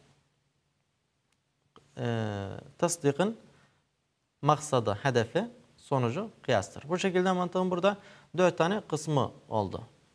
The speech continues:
Mebadit tasavvurat, mebadit ta-, m-, makasid tas-, mebadit tasavvurat, makasid tasavvurat, mebadit tasdikat, makasid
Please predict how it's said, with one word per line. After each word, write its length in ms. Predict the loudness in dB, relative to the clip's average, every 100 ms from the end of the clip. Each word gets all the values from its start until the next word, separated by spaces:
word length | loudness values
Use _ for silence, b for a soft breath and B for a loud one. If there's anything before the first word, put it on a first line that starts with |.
| _ _ _ _ _ _ _ 0
Mebadit 420 | 4 4 2 -2
tasavvurat, 640 | -4 0 2 0 -2 -10
mebadit 360 | 0 0 0 -4
ta-, 140 | -4 -6 -16 -12
m-, 480 | -10 -6 -4 -2
makasid 480 | -2 0 2 0 -4 -12
tas-, 220 | -12 -12 -12
mebadit 640 | -6 -6 0 2 2 0 -4
tasavvurat, 520 | -4 0 2 0 -2
makasid 440 | -4 0 0 -2 -8 -10 b b b b b _ _ _ _ _
tasavvurat, 760 | -8 0 2 4 2 0 -6 -8
mebadit 460 | 0 2 2 0
tasdikat, 460 | -4 -8 -4 -4 -4
makasid 420 | -4 -2 -2 -2